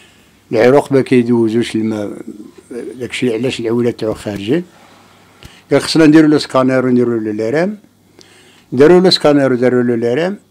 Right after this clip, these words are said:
قالوا له: "ودي، عنده الجمجمه ما كتكبرش، تزاد، زاد هذا الوليد هكا، الجمجمه نتاعو ما كتكبرش". بان هذاك الشيء في السكانير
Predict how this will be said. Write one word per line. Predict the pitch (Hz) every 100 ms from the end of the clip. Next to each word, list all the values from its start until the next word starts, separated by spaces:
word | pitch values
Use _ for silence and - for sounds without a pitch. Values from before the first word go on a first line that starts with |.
| _ _ _ _ _ -
قالوا | 135 139
له: | 135 135
"ودي، | 120 147
عنده | 127 131 131
الجمجمه | 131 127 127 113 131 123 127 143 147
ما | 139
كتكبرش، | 127 113 - 107 107 - - _ _ _ _ - 104
تزاد، | 104 127 143 117 117 117 127
زاد | 120 120 107
هذا | 113
الوليد | 117 120 151 156 -
هكا، | 101 131 -
الجمجمه | 98 92 107 104 110
نتاعو | 113 113 123 170 _ _ - - - _
ما | 131
كتكبرش". | 123 127 - 107 98 - - _ _ - -
بان | 139 127 127
هذاك | 127 131
الشيء | - 123
في |
السكانير | - - 139 139 165